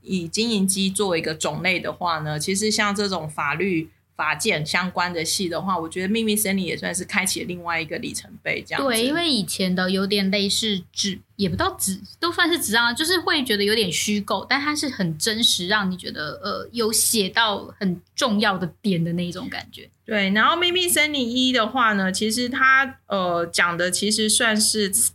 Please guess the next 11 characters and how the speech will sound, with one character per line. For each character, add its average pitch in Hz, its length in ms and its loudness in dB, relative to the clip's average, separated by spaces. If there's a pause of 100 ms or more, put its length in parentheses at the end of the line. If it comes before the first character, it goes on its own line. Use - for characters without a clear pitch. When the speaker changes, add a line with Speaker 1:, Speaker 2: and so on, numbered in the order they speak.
Speaker 1:
大 220 240 2
财 160 320 0
团 156 500 0 (300)
跟 214 240 2
检 180 280 0
察 151 440 2
之 202 240 -2
间 196 280 0
的 170 200 0
一 165 100 -4
个 160 540 -2